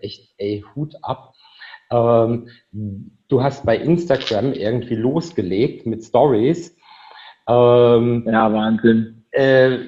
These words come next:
Speaker 1: so, wo ich sag, hey, das ist eine, allein so mal diese Aktion zu sagen, okay, was mache ich mit meinen fünfunddreißig Mitarbeitern? Wir haben nie geliefert, völlig gar, also wie gesagt, wie du sagst, gar nicht, keine Ahnung davon. Mit dem Taxi und
Speaker 2: Ja.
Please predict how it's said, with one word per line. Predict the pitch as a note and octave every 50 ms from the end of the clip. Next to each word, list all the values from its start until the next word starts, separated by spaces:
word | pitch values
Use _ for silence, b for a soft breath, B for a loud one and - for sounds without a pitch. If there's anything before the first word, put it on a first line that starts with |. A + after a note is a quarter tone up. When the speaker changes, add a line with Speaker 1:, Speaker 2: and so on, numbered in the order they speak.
| - - - -
Speaker 1:
so, | D3 C3+ - D3 D3+ C3+
wo | B2+ C3
ich | A#2+ A#2+
sag, | - C3 B2 - -
hey, | B2 B2 A2+ - - - -
das | A2 A2+ - C3+
ist | A#2 -
eine, | - G#2+ G#2+ A#2 A#2 - - - - _ _ _ _ _ _ _
allein | A2 A#2 A#2+ B2 B2+ C#3 D#3 E3+ D#3
so | - - D3
mal | C#3 C3+ C3
diese | C3 - B2+ - B2
Aktion | - - - - - - - C3 D3 D#3+ D3+
zu | C#3
sagen, | B2 C#3 C3 B2+ C3 A#2+
okay, | A2 G#2 - B2+ A2 G#2 G#2 B B B B B _
was | - A#2+ A#2
mache | A#2+ C3+ C#3+ D#3
ich | C#3 C3+
mit | C#3+ - -
meinen | A2+ A#2 A2+ A#2 A#2 A#2 B B B B B _
fünfunddreißig | - D3 D#3+ D#3 - B2+ A#2+ A#2+ A#2+ - F#2
Mitarbeitern? | G#2+ B2 B2+ - C3+ D3 - D3 D3 D3+ D#3 D#3 E3 E3+ F3 F3+ F3+ F3+ B B B B B B B B -
Wir | A#2+ A2+
haben | B2 C3+ C3
nie | C3+ D3+ E3+ D#3+
geliefert, | F3 D3 B2 C3 D#3 D3+ - F3+ F3+ F3+ - - - _ _ _ _ _ _ -
völlig | C#3 C#3+ D#3+ F3 F3 - - - _ -
gar, | C#3 B2 C3+ C#3 C#3+ B2+ - - - -
also | - A#2 - B2+ A#2
wie | A#2+ C3+
gesagt, | D3 C3 B2+
wie | B2+ B2+
du | C3
sagst, | A#2 C#3 C#3 B2 G#2+ - -
gar | A#2 A#2+
nicht, | A#2+ A#2+ -
keine | A2+ C#3+ D#3 D3+ A2+ -
Ahnung | G2+ A#2 D3+ E3 E3+
davon. | D3+ D#3 D3+ - E3 D#3 E3+ G3 - B B B B B B B B
Mit | B2 B2+ B2
dem | A#2+
Taxi | - D3+ D3 - - - F3+ F3+
und | E3+ C#3+ C#3
Speaker 2:
Ja. | C#3 C#3 C#3